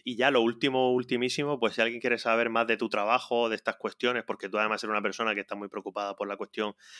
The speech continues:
la cuestión climática, la cuestión ecológica y escribes bastante,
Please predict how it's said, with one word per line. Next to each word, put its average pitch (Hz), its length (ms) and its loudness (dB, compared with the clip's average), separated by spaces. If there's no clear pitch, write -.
la 104 60 2
cuestión 101 240 -4
climática, 107 480 0
la 107 100 0
cuestión 104 260 -6
ecológica 104 480 -2
y - 20 -2
escribes 104 360 -4
bastante, 113 580 -2